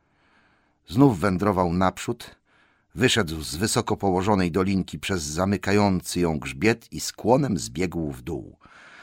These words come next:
Lecz w jego głowie obudziła się pewna myśl, która nękała go bezustannie. Czy nie powinien by teraz, skoro ma czarodziejski pierścień, wrócić do tamtych okropnych,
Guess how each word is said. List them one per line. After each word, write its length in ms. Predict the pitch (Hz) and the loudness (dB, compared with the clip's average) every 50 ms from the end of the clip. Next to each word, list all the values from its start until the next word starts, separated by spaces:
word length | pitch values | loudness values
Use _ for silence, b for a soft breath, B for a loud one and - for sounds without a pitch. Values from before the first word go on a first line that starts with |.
| B B B B | B B B B
Lecz 220 | 85 - 76 78 | -4 -4 -4 -2
w 40 | 85 | 0
jego 240 | 113 120 135 143 131 | 0 2 2 2 0
głowie 440 | 104 - 98 113 127 143 156 - - | 0 0 0 0 2 2 0 -2 -2
obudziła 480 | 95 78 78 82 76 98 139 170 151 | -2 -4 -4 -6 -6 -4 -4 -4 -4
się 140 | - - - | -4 -6 -6
pewna 340 | - - 120 123 120 110 104 | -6 -6 -6 -4 -2 0 0
myśl, 440 | 113 135 160 - - - - 71 71 | 2 2 0 0 -2 -4 -8 -10 -10
która 280 | - - - - 73 | -10 -8 -6 -4 -2
nękała 460 | 71 80 80 73 - - 92 78 76 | -2 -2 -4 -4 0 2 2 2 2
go 160 | 78 73 85 73 | 0 -2 -6 -6
bezustannie. 840 | 65 92 87 71 76 73 - - - - 71 58 53 55 53 55 55 b b b b b b b b b b b b b b b _ | -6 -6 -6 -6 -6 -8 -8 -10 -6 -6 -6 -6 -8 -12 -14 -16 -18 b b b b b b b b b b b b b b b _
Czy 140 | - - 87 | -8 -8 -6
nie 140 | 92 98 | -6 -6
powinien 540 | - - 80 82 101 165 220 233 202 185 143 | -8 -8 -8 -6 -4 -2 0 2 2 2 2
by 120 | 87 92 - | 0 0 -4
teraz, 540 | - _ 101 98 113 117 107 - - - b b b b b b b b b b _ | -2 _ -2 0 0 0 -2 -4 -6 -10 b b b b b b b b b b _
skoro 420 | - - - - - 104 101 101 | -12 -12 -8 -2 0 0 2 2
ma 160 | 98 104 110 | 2 2 0
czarodziejski 640 | - - 107 101 95 82 95 104 90 - - - - | 0 0 -2 -2 -2 -2 -2 -4 -4 -6 -8 -10 -12
pierścień, 640 | - - - 107 101 101 - - - 104 104 101 98 b b b b b b b b b - | -8 -4 -4 -4 -2 -4 -6 -6 -4 -4 -4 -4 -6 b b b b b b b b b -14
wrócić 500 | 65 73 101 123 160 151 - - 113 120 | -8 -4 0 0 0 0 -2 -6 -6 -6
do 120 | 78 90 | -8 -6
tamtych 380 | - 107 98 98 - 95 90 104 | -2 -2 -2 0 0 -2 -2 -2
okropnych, 720 | 92 - - - 107 - - - - - - - - b | -4 -4 -2 -2 -2 -2 -4 -6 -8 -8 -8 -12 -16 b